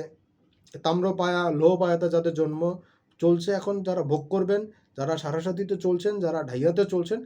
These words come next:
আমি বলবো আপনারা আপনাদের যার যার কাছের জ্যোতিষীর পরামর্শ নিন এবং পরামর্শ নিয়ে আপনারা সামনের পথগুলো, সামনের পথগুলো কীভাবে সাজাবেন, কী পরিক্রমা করবেন, অনেকটা সময় পথ চলতে হবে।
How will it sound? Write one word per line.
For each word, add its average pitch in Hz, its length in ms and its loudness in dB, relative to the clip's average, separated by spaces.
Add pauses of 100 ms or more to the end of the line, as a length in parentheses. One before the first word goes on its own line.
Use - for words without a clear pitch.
(240)
আমি 170 200 0
বলবো 170 340 4
আপনারা 175 360 -2
আপনাদের 165 360 -4
যার 151 200 -4
যার 175 220 -2
কাছের 190 380 4
জ্যোতিষীর 202 500 -6 (320)
পরামর্শ 196 440 0
নিন 220 220 -2
এবং 202 300 -2
পরামর্শ 202 460 -2
নিয়ে 208 460 2 (280)
আপনারা 175 320 -4
সামনের 170 400 -2
পথগুলো, 170 460 -2
সামনের 160 300 -6 (1160)
পথগুলো 160 320 2
কীভাবে 175 380 2
সাজাবেন, 185 420 -4
কী 151 180 -8
পরিক্রমা 170 520 0
করবেন, 190 420 0 (360)
অনেকটা 208 400 -2
সময় 202 360 0
পথ 190 160 -2 (140)
চলতে 185 280 0
হবে। 196 340 -2